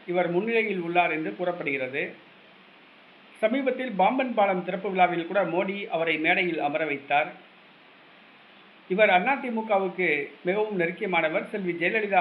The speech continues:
அமைச்சரவையில் அமைச்சராக இருந்தவர். ஆக, நயினார் நாகேந்திரன் தலைவரானால் அ தி மு க கூட்டணி உறுதி செய்யப்படும். இருவருக்கும் சுமூகமாக உறவு இருக்கும், பிரச்சனை இருக்காது என்று கருதப்படுகிறது. ஆனால், அவர் மேல் ஊழல் பிரச்சனை உள்ளது.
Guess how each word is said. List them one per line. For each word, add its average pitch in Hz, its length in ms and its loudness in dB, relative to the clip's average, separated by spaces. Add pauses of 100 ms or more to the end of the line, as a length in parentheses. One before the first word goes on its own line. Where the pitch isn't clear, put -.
அமைச்சரவையில் 170 520 -4
அமைச்சராக 180 580 0
இருந்தவர். 147 480 -4 (1120)
ஆக, 196 440 4
நயினார் 262 400 2
நாகேந்திரன் 190 600 0 (140)
தலைவரானால் 196 540 2 (100)
அ 185 120 4
தி 240 80 -4
மு 226 180 -4
க 202 160 0
கூட்டணி 185 460 -2
உறுதி 196 360 -6
செய்யப்படும். 180 720 -4
இருவருக்கும் 202 540 -4
சுமூகமாக 208 840 0
உறவு 190 280 -2
இருக்கும், 170 360 -4
பிரச்சனை 202 380 -4
இருக்காது 170 380 -2
என்று 156 220 -8
கருதப்படுகிறது. 156 840 -6 (920)
ஆனால், 226 380 4
அவர் 196 240 4
மேல் 240 220 4
ஊழல் 254 340 2
பிரச்சனை 185 420 -2
உள்ளது. 151 440 -2